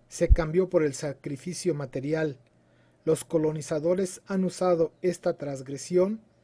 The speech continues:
como arma para denigrar a la civilización de la náhuatl, haciendo creer que los ocho milenios de civilización anahuaca fueron iguales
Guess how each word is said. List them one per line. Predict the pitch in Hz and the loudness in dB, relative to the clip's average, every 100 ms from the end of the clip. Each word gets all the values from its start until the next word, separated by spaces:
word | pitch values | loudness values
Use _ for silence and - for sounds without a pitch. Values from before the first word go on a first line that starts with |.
| _ _ _ | _ _ _
como | - 147 160 | -6 -2 2
arma | 175 190 208 | 2 2 -2
para | 196 - 151 | -4 -4 -4
denigrar | 143 139 151 151 139 165 180 202 - | -4 -6 -8 -10 -4 -2 -2 -4 -12
a | - | -10
la | 151 | -10
civilización | 143 151 147 139 143 - 170 | -8 -10 -10 -10 -10 -6 -2
de | 165 | -2
la | 147 | -2
náhuatl, | 151 165 151 139 - _ _ _ _ | -4 -4 -4 -6 -10 _ _ _ _
haciendo | - 131 170 170 190 180 | -16 -4 -2 0 -2 0
creer | 165 160 170 185 - _ _ - | 0 4 2 0 -6 _ _ -8
que | 160 | -4
los | 156 170 | -4 -4
ocho | 160 196 | -6 -4
milenios | 190 165 175 185 190 160 | -4 0 0 0 -2 -4
de | 147 | -6
civilización | 147 139 135 139 175 175 | -8 -12 -12 -8 -6 -4
anahuaca | 160 147 151 170 - 180 - _ _ | -6 -4 -2 -2 -4 -10 -10 _ _
fueron | - 175 180 202 196 | -6 2 2 2 -2
iguales | 151 175 170 180 - | 2 4 4 2 -2